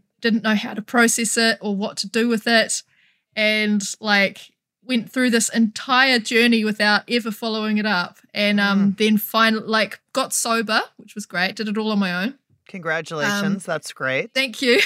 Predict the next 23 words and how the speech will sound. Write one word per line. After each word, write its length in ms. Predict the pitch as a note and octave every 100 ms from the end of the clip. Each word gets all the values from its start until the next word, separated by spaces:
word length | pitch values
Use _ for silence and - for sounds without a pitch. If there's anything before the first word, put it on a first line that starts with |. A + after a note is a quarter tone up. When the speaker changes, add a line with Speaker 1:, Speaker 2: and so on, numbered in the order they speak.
| - B4+ -
Speaker 1:
<laughs> 180 | F#4+ B3 - - -
So 160 | -
I'm 80 | A#3+
seven 340 | A#3+ C4+ B3 A3+
years 200 | G#3+ G#3
sober 300 | A3 G#3+ G3
now. 380 | F#3+ F#3+ E3+ D3+
Speaker 2:
Oh, 60 |
Speaker 1:
Um, 140 | G#3 G#3+
Speaker 2:
amazing. 420 | G#3 G#3 C#3+ C#3+ - _ _ _ _ _ _
Speaker 1:
yeah. 380 | B3+ B3 A3 G#3+
And, 280 | A3+ A#3 A3+
um, 500 | A3 A3 A3 A3 G#3+ _ -
then 180 | B3+ B3
started 340 | C4+ A#3+ A#3+
seeing 240 | - A#3
a 40 | A3+
therapist 520 | A#3 A3 G#3+ G#3+ -
two 120 | A3
years 260 | G#3+ G3+ G#3
ago 320 | G#3+ F#3+ F#3
who 320 | F#3 G3+ F#3+ -
also, 480 | G#3 - G3 F#3+